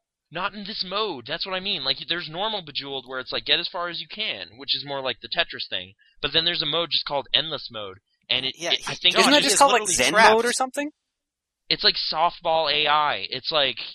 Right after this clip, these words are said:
Speaker 1: y-, you'll never run out of moves 'cause it'll just, like, throw you a really easy one to keep going. It's like, it's underhand pitch, you know? It's, it's,
Speaker 2: Maybe
Speaker 1: you
Speaker 2: you're just
Speaker 1: can't
Speaker 2: really smart.
Speaker 1: No, no, 'cause I've tried normal one and I'm really bad at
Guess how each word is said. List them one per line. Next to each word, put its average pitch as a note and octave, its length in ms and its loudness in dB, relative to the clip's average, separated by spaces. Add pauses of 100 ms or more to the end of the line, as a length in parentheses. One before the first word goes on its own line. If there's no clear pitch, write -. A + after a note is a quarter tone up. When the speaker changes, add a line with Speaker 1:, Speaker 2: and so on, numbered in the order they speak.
(100)
Speaker 1:
y-, C3+ 280 0
you'll D3+ 280 -6
never C#3+ 320 -2
run C3+ 260 -2
out C3 140 0
of A#2 140 -10
moves C3 340 -8
'cause B2+ 180 -14
it'll B2 160 -16
just, - 260 -10
like, A2+ 180 -2 (280)
throw B2+ 220 -6
you B2+ 240 -10
a A2+ 60 -10
really A#2 420 -10
easy A#2+ 360 -12
one F#2+ 400 -18 (420)
to A#2+ 100 -8
keep A#2 220 -8
going. A2 360 -10
It's G2 140 -14
like, A2 180 -4 (140)
it's - 380 -12
underhand B2 560 -6
pitch, - 420 -8
you G#2 100 -8
know? A2+ 260 -12
It's, - 260 -12
it's, - 320 -16
Speaker 2:
Maybe A3 180 -6
Speaker 1:
you F#3 60 -14
Speaker 2:
you're F#3+ 100 -4
just E3+ 240 2
Speaker 1:
can't A#2 120 -20
Speaker 2:
really C#3+ 240 -4
smart. A#2 500 -4 (760)
Speaker 1:
No, D3+ 520 -4 (200)
no, D3 480 -10
'cause D#3+ 160 -6
I've F3+ 140 0
tried F#3 380 -2
normal D#3 320 -10
one A#2 200 -10
and G#2 80 -16
I'm A2+ 140 -18
really C#3 200 -14
bad D3 260 -8
at A2+ 60 -12